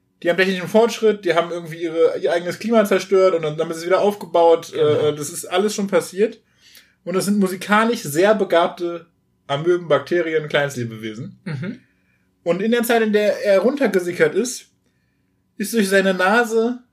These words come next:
Speaker 1: so ein Kleinstlebewesen bis in sein Gehirn gedrungen und hat sich da dann vernetzt.
Speaker 2: Ja.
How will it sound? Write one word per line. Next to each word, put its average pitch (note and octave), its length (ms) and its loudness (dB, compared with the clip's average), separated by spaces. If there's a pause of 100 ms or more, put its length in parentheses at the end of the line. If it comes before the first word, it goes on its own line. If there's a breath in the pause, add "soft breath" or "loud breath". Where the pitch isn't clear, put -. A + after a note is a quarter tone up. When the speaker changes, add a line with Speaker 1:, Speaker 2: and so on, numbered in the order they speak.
(120)
Speaker 1:
so - 140 -8
ein F#3+ 60 -8
Kleinstlebewesen F3+ 1300 0 (400)
bis F#3+ 180 -6
in F#3 80 -8
sein E3+ 200 -2
Gehirn G#3 360 2
gedrungen F#3+ 680 -2 (1200)
und D3+ 140 -8
hat F#3 160 -2
sich - 100 -8
da E3 160 6
dann D#3+ 160 2
vernetzt. A#2+ 540 -6 (480)
Speaker 2:
Ja. C#3 320 -8